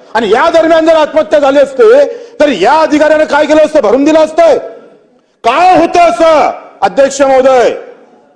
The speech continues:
मग आमचं प्रशासन, तुमच्या मंत्र्याचा कारभार हे साताऱ्यातला आहे आणि मुख्यमंत्री साताऱ्यातले आहे, कशी हिंमत केली त्यानं, कशी हिंमत केली?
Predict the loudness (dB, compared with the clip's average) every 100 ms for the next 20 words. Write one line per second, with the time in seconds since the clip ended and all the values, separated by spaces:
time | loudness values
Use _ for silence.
0 | _ _ _ _ _ _ -8 -4 -2 -4
1 | -4 -2 -2 0 -2 -2 -2 -2 -2 -4
2 | -8 -8 -4 -2 -2 -6 -6 -4 -4 -2
3 | -4 -4 -6 -4 -2 0 0 0 -4 -10
4 | -20 _ _ -10 -8 -6 -4 -2 0 -2
5 | 0 0 0 -4 -14 -20 _ _ _ _
6 | _ -18 -18 -10 -8 -6 -6 -4 -2 -2
7 | -2 -2 0 -2 -2 -10 -20 _ _ _
8 | _ -14 -4 -2 0 -2 -4 -2 0 0
9 | -2 -8 -20 _ _ _ _ _ _ _
10 | _ _ -8 -4 0 0 0 -4 -2 2
11 | 2 2